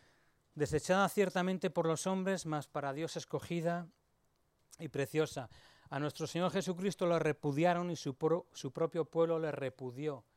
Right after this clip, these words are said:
y le rechazó. Pues cuánto más a nosotros, el día que empecemos de verdad a ponernos en contra de, de tal como está la sociedad".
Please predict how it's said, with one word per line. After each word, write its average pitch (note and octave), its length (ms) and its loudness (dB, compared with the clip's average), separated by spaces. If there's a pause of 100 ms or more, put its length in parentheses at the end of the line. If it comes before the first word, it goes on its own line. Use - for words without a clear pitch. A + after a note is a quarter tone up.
(100)
y C3 80 -8
le B2+ 100 -2
rechazó. B2+ 580 -8 (720)
Pues - 160 -12
cuánto D3 320 -8
más C#3+ 240 -6
a C3+ 60 -4
nosotros, - 680 -10 (840)
el A#2+ 120 -6
día C3+ 280 0
que C#3 100 -8
empecemos C3 560 -4
de B2+ 100 -2
verdad B2+ 460 -2 (960)
a A2+ 580 -6 (260)
ponernos C#3+ 480 -4
en C3+ 140 -8
contra C3+ 420 -6
de, A#2 160 -8 (100)
de C3 200 -10
tal C#3 220 -4
como C3+ 160 -10
está C#3 400 -4
la C3+ 160 -2
sociedad". C3+ 580 0